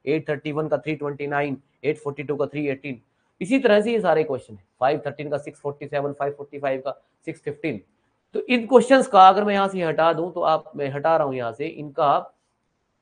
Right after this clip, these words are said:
जो अभी live हैं, जिन्होंने अगर note नहीं किया, तो आप इनको खुद से करें,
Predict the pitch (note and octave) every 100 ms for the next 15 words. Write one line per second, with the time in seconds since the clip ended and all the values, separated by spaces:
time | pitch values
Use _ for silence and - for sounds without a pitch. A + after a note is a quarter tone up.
0 | _ _ C#3+ C3+ F3 C#3+ - A#2+ C3 E3
1 | C3+ A2+ B2 C3+ C#3 C#3+ C#3 C#3+ D#3+ E3
2 | C3+ D#3+ - B2 D3+ - F3+ G#3 A#3+ B3+
3 | - A#3 A#3 C4 E3 A2+